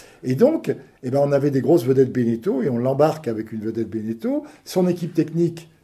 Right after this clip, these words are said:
embarque sur le bateau et lui rentre. Et donc, il arrive au ponton où il y a Chaban, De Villiers, Guédon, toutes les sommités, toutes les vedettes, tout le people, tout le monde est là. Tout le monde, et tout le monde est là sur le ponton,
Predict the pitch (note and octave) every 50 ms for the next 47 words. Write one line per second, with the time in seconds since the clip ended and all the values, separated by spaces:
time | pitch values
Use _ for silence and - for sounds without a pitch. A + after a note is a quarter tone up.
0 | _ - D#3 D3+ C#3+ D3+ D3+ D3+ - - - - A#2+ A#2 A2 A2 G#2+ - - G3+
1 | B3 D4+ E4 - - - _ _ - B2+ B2 B2+ D#3+ A#3 A#3 F#3+ D3+ C#3 D3+ -
2 | - - _ _ _ _ _ _ _ - C3 C#3 E3 A#3 B3+ A#3+ A#3+ F#3+ F#3 F3+
3 | F3 F#3 F3+ C3 G#2+ G#2 B2 C3 B2+ - - G#3+ C4 D#4 E4 - - - - -
4 | - D3+ D#3+ E3+ D#3+ D3+ C3 A#2 G2+ - - _ _ _ - - - - G3 F3+
5 | D#3 C#3+ B2+ A2 G2 - - _ _ _ _ _ _ _ _ _ _ _ _ _
6 | _ _ A2 A2+ D3+ G#3 G#3 E3+ F#3 F#3+ F3 D#3 D3 C3 C3 B2 A2+ G#2 G2 -
7 | - _ _ - A#2+ A2 A2 - F3 G#3 G#3 D#3+ C#3+ D3 B2+ A#2+ A2+ G#2 G2 -
8 | _ _ _ _ _ _ _ - B3+ B3 - - G#3+ G#3 F3+ - - - G#3 F#3
9 | F3+ F3+ F#3 F#3 D#3+ - - - C3+ A#2+ A2+ A2 - - - B3+ A#3+ - - G#3+
10 | G#3 F3+ C#3+ D3 E3+ F3+ E3 B2 - B2+ A#2 A#2 - - A#3 A#3+ A3 F#3+ F#3 A3+
11 | G#3 F#3+ D#3 - - C#3 B2+ A#2+ B2 - A#3 A#3 A3+ A3 A3+ A3 G3 F3+ F#3 F3+
12 | E3 D3+ C3 A2+ A2+ - - - - - - - _ - G3+ G#3 G#3 A#3+ C4 B3
13 | - - - - - E3+ F3 - B3+ C4 A#3+ A#3+ A#3 A3+ G3+ F#3 F3 D3+ B2 A2+
14 | A#2 - - - - - B3+ B3 A#3+ G#3+ A3 - F3 D#3+ D#3+ D#3+ E3 E3+ G#3 -